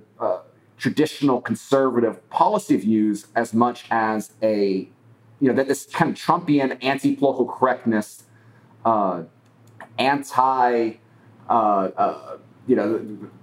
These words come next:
you know, making fun of the, the Latinx sort of designation from the left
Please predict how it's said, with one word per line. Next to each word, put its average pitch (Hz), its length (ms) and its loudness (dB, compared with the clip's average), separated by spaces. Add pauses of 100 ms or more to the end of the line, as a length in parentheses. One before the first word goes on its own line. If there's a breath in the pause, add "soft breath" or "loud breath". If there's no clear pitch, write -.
you 120 100 0
know, 95 120 -8
making 131 260 0
fun 123 260 0
of 113 120 -2
the, 117 100 2
the 110 100 0
Latinx 123 600 0
sort 131 180 2
of 110 60 -4
designation 120 560 0
from 113 140 -4
the 107 60 0
left 110 300 0